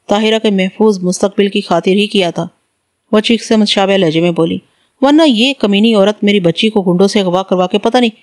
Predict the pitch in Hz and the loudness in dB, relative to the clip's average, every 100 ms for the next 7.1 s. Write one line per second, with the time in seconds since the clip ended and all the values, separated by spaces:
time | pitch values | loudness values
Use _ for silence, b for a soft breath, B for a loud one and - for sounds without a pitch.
0 | b b - 226 - 196 214 214 175 196 | b b -4 -2 0 0 0 0 -2 0
1 | 214 196 196 180 170 165 170 190 - _ | 0 -2 -2 0 0 -2 -4 -8 -14 _
2 | _ _ _ - 262 302 330 285 247 233 | _ _ _ -2 0 2 0 0 0 2
3 | 240 262 254 254 254 247 226 202 208 208 | 2 2 -2 0 0 0 -2 0 2 2
4 | 220 196 196 226 220 175 185 185 170 185 | 0 0 0 -2 0 0 0 0 -2 -6
5 | - _ _ _ _ 202 214 214 202 202 | -12 _ _ _ _ -2 0 0 0 0
6 | 214 202 190 190 220 196 175 185 196 196 | 0 0 -2 -2 -2 0 0 0 0 -2